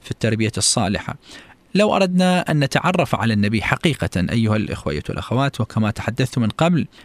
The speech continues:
لا يمكننا أن نتعرف عليه حقيقة، وإنما لنسأل عنه. وقد يسألني سائل ويقول:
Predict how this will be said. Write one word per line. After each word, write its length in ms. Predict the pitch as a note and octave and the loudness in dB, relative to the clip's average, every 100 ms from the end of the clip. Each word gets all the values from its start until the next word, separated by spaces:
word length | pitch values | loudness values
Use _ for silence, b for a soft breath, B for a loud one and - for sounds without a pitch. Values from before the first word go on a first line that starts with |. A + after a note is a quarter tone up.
| B | B
لا 140 | - - | -2 0
يمكننا 340 | C#3 C3 A2+ | 0 2 2
أن 60 | A2+ | 2
نتعرف 460 | A2 - G2+ F2 | 2 0 -2 -2
عليه 260 | D2+ F2+ A2 | -2 -2 -2
حقيقة، 640 | - - A2 G2+ - D#2+ B2 - B | -2 -4 -4 -4 -2 -2 -4 -8 B
وإنما 460 | - F3 F3 F3 E3+ | 0 2 4 4 2
لنسأل 920 | D3 E3 G#3 C4+ - - C3+ A2 G2+ - _ _ _ _ _ | 2 4 4 4 2 2 2 2 0 -6 _ _ _ _ _
عنه. 400 | D#3+ E3+ F#2+ G#2 - - _ _ _ - | 0 2 2 0 -6 -16 _ _ _ 0
وقد 460 | F#3 - F#3 C3+ - - | 2 4 2 0 -6 0
يسألني 600 | E3 E3 F3 F#3+ F3 D#3 | 2 2 2 2 4 4
سائل 480 | - D#3 D3+ B2 A#2+ | 4 2 2 2 4
ويقول: 640 | A#2 A#2 - D3 C3 G2+ | 2 2 2 2 4 2